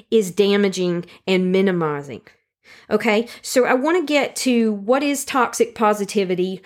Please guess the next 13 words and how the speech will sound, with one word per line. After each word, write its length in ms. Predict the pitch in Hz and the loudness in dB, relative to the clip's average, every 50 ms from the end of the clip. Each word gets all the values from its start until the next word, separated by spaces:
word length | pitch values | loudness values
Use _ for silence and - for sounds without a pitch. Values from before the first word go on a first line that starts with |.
| - - - - | -20 -20 -10 -2
what 200 | - 269 262 262 | -2 -2 0 0
does 160 | 302 302 - | -2 -2 -2
it 120 | 302 - | -2 0
mean 240 | 247 240 240 240 254 | 2 4 4 2 2
to 100 | 240 233 214 | 0 -2 -2
chase 300 | - 240 220 196 190 - | 0 0 0 0 0 -2
happiness, 720 | 214 214 185 185 185 190 185 180 180 175 180 185 - - - - - - - | 0 0 0 2 2 0 -2 0 -2 -2 -4 -4 -6 -10 -16 -20 -20 -12 -2
and 200 | - 233 233 233 | 2 2 4 4
then 220 | 233 262 262 277 277 | 4 2 2 2 0
we'll 140 | 269 269 233 | 0 0 2
go 240 | 220 233 220 214 | 2 2 2 4
over 760 | - 208 208 214 208 190 196 202 196 196 190 190 190 190 _ _ _ _ _ _ _ _ _ _ _ _ _ _ _ - - - | 2 2 2 2 2 2 0 0 0 0 0 -2 -2 -6 _ _ _ _ _ _ _ _ _ _ _ _ _ _ _ -14 -4 0
basically, 720 | 226 220 220 220 - 240 226 - - 208 202 190 185 185 | 2 2 2 2 0 -2 -2 0 -2 -2 0 0 -2 -4